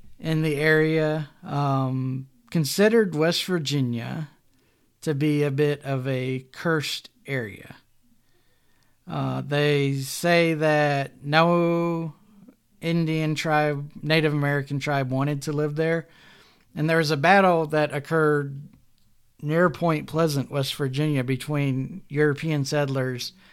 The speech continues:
and several local tribes. And they reached a peace agreement. And after the agreement, the chieftain, the war chieftain,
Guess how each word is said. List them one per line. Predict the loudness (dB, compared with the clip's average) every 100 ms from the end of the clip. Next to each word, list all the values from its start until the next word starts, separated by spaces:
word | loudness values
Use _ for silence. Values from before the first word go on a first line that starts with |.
| _ _ _
and | -6
several | -2 0 0 0
local | -2 -4 -8 -10
tribes. | -4 0 0 0 -4 -10 -16 -20 _ -20 _ _ _ -6
And | -2 0 2 0 0 0 -4 -8 -20 _ _ _ -20 -20 _ -12
they | -2 2
reached | 4 2 0 -2 -2 -4 -20 -20 _
a | -8
peace | -8 -2 0 0 0
agreement. | -2 -2 -2 -2 -4 -8 -20 -20 _ _ _ _ _ _ _ -20 -20 -20 _ _
And | -4 0 2
after | 2 0 -2
the | 0 2
agreement, | 2 2 2 2 0 -2 -4
the | -4 -2 0 -2 -4 -6 -10 -10
chieftain, | -2 0 0 -4 -4 -2 -2 -4 -8
the | -6 -2
war | 2 2 2
chieftain, | 0 -6 -6 -6 -6 -4 -8